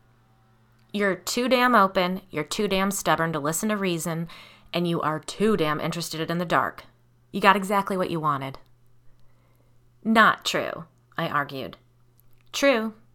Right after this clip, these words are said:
she insisted. And I began to doubt myself. Not that that's anything new, but was this what I wanted?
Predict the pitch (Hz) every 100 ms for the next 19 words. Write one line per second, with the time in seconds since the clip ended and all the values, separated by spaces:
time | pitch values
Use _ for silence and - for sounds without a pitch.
0 | - - - 170 160 147 143 - 156 196
1 | - _ _ _ _ _ _ _ 214 226
2 | 240 262 330 403 277 196 208 240 147 123
3 | - - - - - - - _ - -
4 | 190 180 - 151 - 143 - - 143 -
5 | 143 147 120 185 180 - - - - -
6 | 151 160 226 247 339 - - 294 294 294
7 | 302 330 339